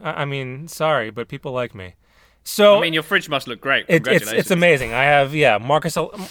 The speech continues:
Speaker 1: <laughs> Marcos Alonso all over my fridge now. It's great. David Luiz all over. But, uh, so now I have to pick a, a best eleven, and it has to be a four,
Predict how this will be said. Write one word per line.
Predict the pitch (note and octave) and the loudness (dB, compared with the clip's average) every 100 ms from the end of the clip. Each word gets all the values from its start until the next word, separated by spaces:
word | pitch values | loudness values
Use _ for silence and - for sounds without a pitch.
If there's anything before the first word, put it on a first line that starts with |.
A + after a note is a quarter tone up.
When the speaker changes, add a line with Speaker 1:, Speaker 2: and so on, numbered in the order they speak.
| - | -12
Speaker 1:
<laughs> | - - | -12 -2
Marcos | A3 - - E3+ D3+ | -2 0 0 -2 0
Alonso | F3 F3 E3+ C#3+ A#2 | 0 2 0 0 0
all | A#2+ | 2
over | C3+ C3+ | 0 -2
my | C3 | -4
fridge | A2+ C#3+ A2 | -4 -8 -8
now. | G#2 G2 | -10 -10
It's | G2+ | -10
great. | - G#2+ G2 - _ _ _ _ | -8 -8 -8 -14 _ _ _ _
David | - D3 D3 | -2 0 0
Luiz | C#3+ C#3 A#2+ | -4 -4 -2
all | B2 | -2
over. | A#2+ G2+ F#2+ _ - _ _ _ | -2 -6 -12 _ -20 _ _ _
But, | F#3 F#3+ | 4 6
uh, | F#3+ G3 | 6 4
so | - A#3+ | 2 2
now | B3 C#4 | 4 6
I | C4+ A3 | 6 4
have | A3 A#3+ | 4 0
to | - | 0
pick | G3+ - A#3+ | 0 2 2
a, | A3 G#3 | 4 0
a | G3 F3+ | 0 0
best | G#3+ G#3+ - | 2 2 2
eleven, | G#3 A#3+ E3 G2+ F#2 _ A#4 _ - | 4 4 4 0 -10 _ _ _ -4
and | D3+ | 0
it | |
has | E3+ G3+ | 0 0
to | |
be | A#3 | -2
a | F3+ | -2
four, | G#3+ A3 | 2 0